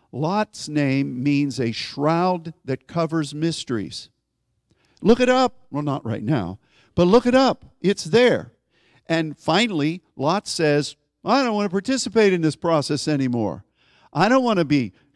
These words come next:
covering, taking responsibility for these mysteries and covering them." That's what his name means. And if we're a Bible purist and we believe that the, everything in the Bible is inspired and ordained and, and infallible,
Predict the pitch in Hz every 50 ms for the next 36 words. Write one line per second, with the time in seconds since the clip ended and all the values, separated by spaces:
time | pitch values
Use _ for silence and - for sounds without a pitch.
0 | _ _ _ - 135 165 160 147 127 151 143 139 139 143 143 - - - 185 170
1 | 151 - 165 160 147 147 135 - - - - 151 151 147 - - 151 117 151 156
2 | 156 151 147 151 143 - 165 156 131 143 147 123 120 123 143 156 147 - - 196
3 | 226 226 196 - 139 123 110 - - - _ _ - - 147 160 151 139 151 156
4 | 151 147 147 143 147 147 156 190 190 202 254 240 - - 370 320 294 - 254 262
5 | 254 247 240 220 202 202 233 240 214 151 110 - - - - - _ _ _ _
6 | _ _ _ _ - - 170 175 180 180 170 156 143 156 160 143 175 226 269 254
7 | 226 156 214 220 226 226 185 170 - - - 226 254 240 185 135 127 139 - -
8 | 139 131 160 220 220 202 190 190 202 196 160 147 160 - - - - - 190 190
9 | 185 208 196 - 190 175 170 170 165 175 - 180 175 190 202 190 165 131 165 165
10 | 185 190 185 - 147 160 143 147 139 117 127 139 131 - - - 151 151 151 165
11 | 180 180 175 147 135 131 131 127 127 117 123 143 147 147 160 175 175 143 135 127
12 | 120 - - - - - - 135 147 139 139 147 143 135 127 - 151 147 165 190
13 | 202 180 123 143 139 151 147